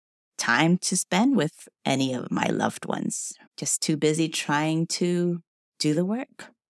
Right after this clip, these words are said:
My self-worth was entangled with external validation, and I was seeking approval from everyone except for myself. I was doing so, so much. I was achieving so, so much.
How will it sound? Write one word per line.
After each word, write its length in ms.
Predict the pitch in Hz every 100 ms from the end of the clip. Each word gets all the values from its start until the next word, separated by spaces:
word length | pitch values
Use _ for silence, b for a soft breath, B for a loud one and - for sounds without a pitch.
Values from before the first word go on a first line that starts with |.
| _ _ _ _ _ _ _ _ _ _ _ _ _ _ _ -
My 160 | 165 165
self-worth 720 | - 208 202 - 185 226 -
was 160 | 156 147
entangled 680 | 139 - 165 226 185 147 -
with 140 | 135
external 600 | 127 - - 185 196 170
validation, 880 | 151 143 131 123 139 190 - 135 131
and 140 | 131 147
I 100 | 175
was 140 | 156
seeking 560 | - - 208 214 156 143
approval 640 | - - 165 175 147 143
from 220 | 143 139 - -
everyone 720 | 175 196 196 - 107 - - _ -
except 600 | - - - 185 208 -
for 180 | - 139
myself. 720 | 135 127 - 160 190 - - _ _ _ _ _ _ _ -
I 100 | 175
was 200 | 180 180
doing 260 | 185 175 180
so, 420 | - - 185 208
so 320 | - 165 143
much. 400 | 147 180 151 -
I 80 | 127
was 160 | 139
achieving 720 | 135 - - 208 214 196 165 151
so, 360 | - - 170
so 260 | 180 151 143
much. 560 | 151 156 - - -